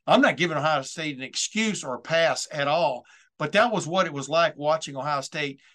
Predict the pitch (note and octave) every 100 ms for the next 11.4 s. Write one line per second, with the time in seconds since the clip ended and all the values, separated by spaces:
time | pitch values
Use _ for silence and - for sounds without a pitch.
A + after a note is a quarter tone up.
0 | _ _ _ - D3 C3+ - F3 F3+ D#3+
1 | C#3 D3 E3 D#3+ C3 A#2 E3 G3 B3+ C3+
2 | C#3 D3+ C#3+ C3+ B2 C#3+ E3 D3+ B2+ -
3 | D#3+ F3+ D3 C3+ C#3 B2+ B2+ E3 F3 C3
4 | A#2+ E3+ F3 A#2 - A#2+ A#2+ A2+ - _
5 | - D3 C#3+ D#3 C3 A#2+ F#3 G3 A#2+ B2
6 | _ - D3+ G3 D#3 D#3+ F3 C#3+ - D3+
7 | C3+ - C3 A#2+ C3 D3 - _ _ -
8 | - - F3 F3 - C#3+ C3 D#3 - -
9 | _ _ _ C#3 A#2+ A#2+ C#3 - _ _
10 | _ _ _ - A#2 B2 - - D3 E3
11 | F3+ A3 - -